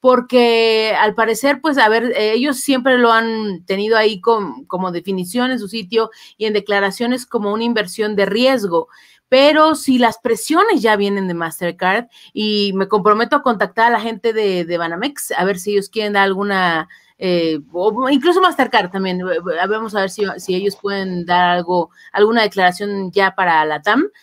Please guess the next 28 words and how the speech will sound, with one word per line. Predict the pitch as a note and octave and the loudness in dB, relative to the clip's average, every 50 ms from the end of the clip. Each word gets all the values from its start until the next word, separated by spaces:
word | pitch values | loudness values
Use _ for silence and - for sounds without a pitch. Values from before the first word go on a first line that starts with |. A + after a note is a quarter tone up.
| _ _ _ _ _ | _ _ _ _ _
pero | - B3+ B3+ B3 A#3+ A#3+ A#3 A#3 A#3 A#3 - | 2 4 6 6 6 8 8 8 8 6 6
evidentemente, | - B3 B3+ C4 C4+ C#4 C4 A#3+ B3+ A#3 A#3 A3+ G#3 - - G#3 | 4 2 2 4 2 2 2 0 0 0 -2 -2 -2 -2 -4 -2
pues, | - G#3+ G#3 | -2 -4 -2
van | F#3 G#3 G3+ G3+ | -2 -2 -2 -4
a | G3+ G3 | -4 -6
tener | - G3 F#3+ F#3+ F#3 F#3 | -6 -6 -6 -6 -8 -8
que | F3+ G#3 G#3 G3+ G3 F#3 F3+ | -4 -4 -2 -2 -2 -4 -6
ceder, | F3+ - G3+ F#3 F3+ F#3 F#3 F#3+ G3 A3 A#3+ - _ _ _ _ _ _ _ | -6 -6 -6 -4 -2 -2 -2 -2 -4 -6 -8 -14 _ _ _ _ _ _ _
y | - A3 G#3 F3+ | -8 -8 -8 -4
pues | - G#3+ G#3 G3+ G3 F#3+ F#3 F3+ F3 - - | -2 0 2 2 2 2 0 -2 -4 -2 -2
el | G3+ F#3+ F#3+ | 0 0 0
dinero | F3 G3+ F#3+ G3 G#3 G#3+ A3+ A#3 B3 B3+ C4+ C4+ C4 B3+ B3 A#3+ A3 G#3 G3+ G3 F#3 F3+ F3+ F3 E3+ E3+ E3 E3 E3 D#3+ D3+ D3 _ _ _ - | -2 -2 -2 0 0 2 2 2 4 4 6 6 8 8 8 8 8 6 6 4 4 2 2 0 0 0 0 -2 -2 -4 -6 -10 _ _ _ -10
fi-, | - C4 A#3 G#3+ | -8 -4 0 0
el | A3 G#3+ G3+ | 0 2 0
dinero | G3+ G#3 A#3 B3+ B3+ C4+ B3+ | 0 -2 -2 0 0 -2 -2
físico | - - D4+ C#4+ C#4+ D#4 D4 C#4+ - B3+ | -2 -2 -2 0 0 0 -2 0 -2 -2
está | G#3 A#3 A3 | -2 -2 -4
teniendo | - G#3 G3+ G3+ G#3 G#3+ | -4 -4 -4 -4 -4 -2
una | A3 G#3+ | -2 0
limitación, | G#3+ G3 F#3 F#3 F3+ F3 F3 E3 D#3+ - - A3 A3 A3+ B3 B3 B3 - - - - | 0 0 -2 -2 -4 -4 -6 -6 -8 -4 -2 0 0 0 0 -2 -4 -10 -18 -14 -10
y | G#3+ | -6
si | F3+ - A#3+ | -2 -2 0
por | - - A3 A3 | 2 4 4 4
ahí, | A3 G#3+ A#3 C#4 D#4 E4+ F4+ - | 4 4 4 4 2 2 2 0
a | G3+ G3+ | 0 0
través | - G#3 G#3 G#3+ A3 A3+ G#3 | 2 2 2 4 2 2 2
de | A3+ B3+ B3+ B3 | 2 2 2 2
esa, | A#3+ A#3+ - B3+ A#3 A3+ A3 G#3 G3 F#3 F3 E3 D#3+ D#3 D#3 D3+ | 2 2 2 4 6 6 8 8 6 6 6 4 4 2 0 -4